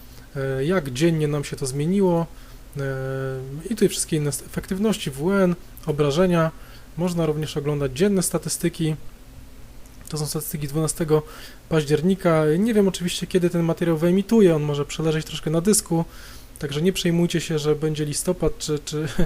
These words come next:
<laughs> czy powiedzmy, nie wiem, tam końcówka października, czy dwudziesty października. Natomiast statystyki dzienne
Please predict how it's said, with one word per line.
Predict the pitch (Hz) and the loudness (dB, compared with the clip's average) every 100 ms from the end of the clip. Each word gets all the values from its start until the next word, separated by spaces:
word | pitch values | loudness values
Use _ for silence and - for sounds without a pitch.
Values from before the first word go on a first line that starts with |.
| - | 2
<laughs> | - - - | -2 -10 -10
czy | - | -8
powiedzmy, | - 151 156 160 | -4 -2 -2 -2
nie | 151 | 0
wiem, | 143 | -2
tam | 139 143 139 - | -2 -6 -6 -2
końcówka | 170 - 170 - 160 151 - - - - | -2 -2 -4 0 0 0 -6 -20 -6 0
października, | 156 156 147 160 165 151 | 2 2 2 0 0 0
czy | - 143 139 | 0 -2 -4
dwudziesty | - 147 160 160 | -10 -6 -6 -4
października. | 156 139 143 180 185 165 - - - - - - | 0 0 2 0 2 0 0 -12 -18 -18 -12 -6
Natomiast | 160 160 - | -4 -2 -2
statystyki | 175 170 - 175 156 | -2 -2 -4 -6 -4
dzienne | 139 170 160 156 | 0 2 2 0